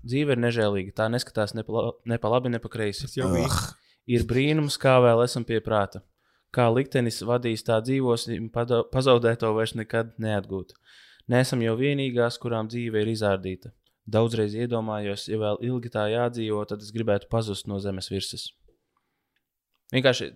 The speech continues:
Speaker 1: pat saproti, ir, bija slikti.
Speaker 2: Es atceros, tagad es skatījos pa L T V,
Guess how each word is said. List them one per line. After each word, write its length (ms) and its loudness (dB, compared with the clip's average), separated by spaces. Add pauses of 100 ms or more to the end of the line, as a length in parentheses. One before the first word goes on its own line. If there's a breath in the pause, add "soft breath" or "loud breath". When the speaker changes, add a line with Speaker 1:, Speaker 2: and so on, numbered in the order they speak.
Speaker 1:
pat 160 0
saproti, 320 -4
ir, 160 -2
bija 240 -4
slikti. 400 -10 (460 loud breath)
Speaker 2:
Es 180 -2
atceros, 400 0
tagad 220 -4
es 160 -6
skatījos 400 -2
pa 80 -4
L 100 -2
T 160 -8
V, 60 -10